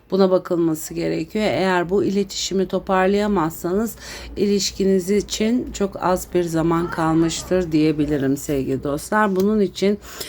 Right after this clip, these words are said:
geçmiş gelecek bağlantısı kurmanız gerekiyor. Tekrardan evet,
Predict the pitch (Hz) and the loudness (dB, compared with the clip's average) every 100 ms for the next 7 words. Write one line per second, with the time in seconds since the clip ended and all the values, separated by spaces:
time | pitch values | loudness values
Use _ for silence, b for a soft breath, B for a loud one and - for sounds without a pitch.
0 | B B - 202 - 220 - 202 190 196 | B B 2 2 2 -2 2 2 2 0
1 | 190 165 160 156 156 - - - 165 147 | 2 2 2 0 -2 -4 -10 -6 0 0
2 | 147 143 135 - 143 139 143 139 170 - | 0 -2 -4 -4 -2 -2 -4 -2 2 2
3 | - B B B - 262 254 220 196 196 | 0 B B B -4 -4 0 2 4 4
4 | 196 202 247 254 _ - 190 170 | 2 2 0 -4 _ -8 -2 -2